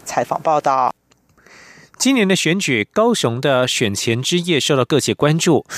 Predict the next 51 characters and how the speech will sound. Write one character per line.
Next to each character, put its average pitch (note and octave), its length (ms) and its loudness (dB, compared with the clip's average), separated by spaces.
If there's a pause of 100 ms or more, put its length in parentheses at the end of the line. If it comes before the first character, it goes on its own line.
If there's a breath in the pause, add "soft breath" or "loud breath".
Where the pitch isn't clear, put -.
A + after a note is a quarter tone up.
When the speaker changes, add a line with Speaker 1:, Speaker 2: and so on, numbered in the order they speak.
(160 loud breath)
Speaker 2:
绿 F#3+ 160 4
营 C3+ 200 -2
规 F3 160 0
划 D#3 240 0
守 A2 280 0
护 F3+ 240 2
民 B2+ 240 0
主 G#2 200 0
决 A2+ 200 0
胜 C#3 220 0
高 F3+ 180 0
雄 B2 240 0
晚 E2+ 220 -2
会， E3+ 300 0 (320 loud breath)
邀 E3+ 120 4
请 C3 220 -2
歌 F3 180 0
手 G#2+ 240 0
詹 F#3+ 200 0
雅 C#3 120 2
文、 G2 220 0
灭 F#3+ 180 0
火 F#2+ 220 2
器 C3 300 -2
乐 F3+ 180 0
团 A#2+ 180 -2
等 F#2 200 -2
人 E2+ 180 -4
相 F#3 240 0
挺； - 260 -4 (300 loud breath)
而 D3 180 2
蓝 E3 300 2
营 E3 80 -2
选 G2+ 240 -2
情 A#2+ 180 -6
之 D#3 200 -2
夜 D3+ 120 2
则 B2 160 -2
是 D3 140 -2
有 A#2 100 2
数 A3+ 240 0
百 A2 160 0
名 F2 220 -6
秃 - 240 0
子 C3+ 180 0
陪 B2 220 -2
韩 B2+ 300 -2
国 A#2+ 180 2
瑜 C3 140 0
进 G#3+ 200 -2
场， E2+ 320 -2